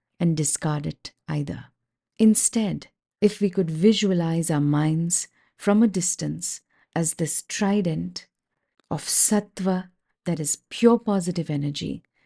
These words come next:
rajas, that is passion and desire and ambition, and tamas, that is negative thought and energy. If we can acknowledge that we are having a bad thought, we are having thoughts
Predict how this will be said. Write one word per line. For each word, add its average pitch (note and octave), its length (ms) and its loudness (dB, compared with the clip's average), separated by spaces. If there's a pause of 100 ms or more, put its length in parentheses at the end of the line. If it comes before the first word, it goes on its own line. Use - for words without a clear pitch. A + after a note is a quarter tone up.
(200)
rajas, F3 720 2 (380)
that D#3+ 140 0
is D#3+ 180 0
passion G#3 600 2
and E3+ 160 0
desire E3+ 540 2
and D3+ 220 0
ambition, D3 640 -2 (260)
and G#3+ 520 2 (360)
tamas, E3+ 540 -2 (560)
that D#3 160 -2
is - 180 -4
negative E3+ 580 2
thought D3+ 400 -6
and D3 120 -6
energy. D#3 520 -8 (960)
If F3+ 160 -4
we A3 100 4
can A3 200 6
acknowledge G#3+ 800 4 (680)
that G3 140 4
we G3+ 120 6
are G3+ 60 4
having G#3 440 4
a G3 60 4
bad D#3+ 320 -2
thought, - 480 -8 (280)
we G3+ 140 6
are G3+ 60 4
having G#3 380 6
thoughts F3+ 540 0